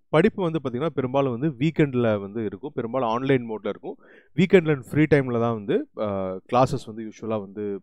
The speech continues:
ஆ, இருக்கும். So, ஃபர்ஸ்ட் வந்து, ஆ, so அந்த சேலரிய வந்து இங்க வந்து ஒரு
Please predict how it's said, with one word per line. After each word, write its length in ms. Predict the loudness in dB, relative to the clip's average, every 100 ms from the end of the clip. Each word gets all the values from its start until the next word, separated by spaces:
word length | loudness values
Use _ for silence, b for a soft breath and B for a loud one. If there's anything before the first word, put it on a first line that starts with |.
| -12
ஆ, 160 | -14 -12
இருக்கும். 420 | -10 -12 -10 -12 -14 _ _ _ _ _ _ _ _ _
So, 180 | _ -6
ஃபர்ஸ்ட் 240 | -4 -2
வந்து, 320 | -2 0 0 -2 b b b b -4
ஆ, 300 | 0 0 0
so 200 | -2 0
அந்த 80 | 2 8
சேலரிய 360 | 8 8 8
வந்து 220 | 6 4
இங்க 160 | 0 0
வந்து 180 | -2
ஒரு 100 | -4